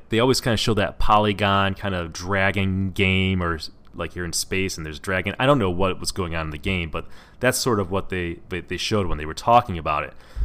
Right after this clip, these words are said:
So the way they, they made it sound in nineteen ninety-four is that V R is around the corner, you know, in, like, five years, everyone's gonna be in V R.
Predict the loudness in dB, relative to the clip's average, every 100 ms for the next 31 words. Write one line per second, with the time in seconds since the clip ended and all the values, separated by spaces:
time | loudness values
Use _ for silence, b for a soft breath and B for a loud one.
0 | B 0 0 4 4 4 2 0 -4 -4
1 | -4 0 -2 -2 0 4 4 2 -2 -8
2 | -4 -2 0 -2 -4 -6 -6 -6 -4 -4
3 | -4 -2 -2 -4 b b b -6 0 4
4 | 4 2 0 0 -2 -2 0 2 2 0
5 | -4 -14 -20 b b b -2 0 0 -2
6 | -6 -10 2 6 6 6 4 4 2 0
7 | -4 -6 4 4 6 2 -2 -6 -4 -6
8 | -2 -2 -2 -6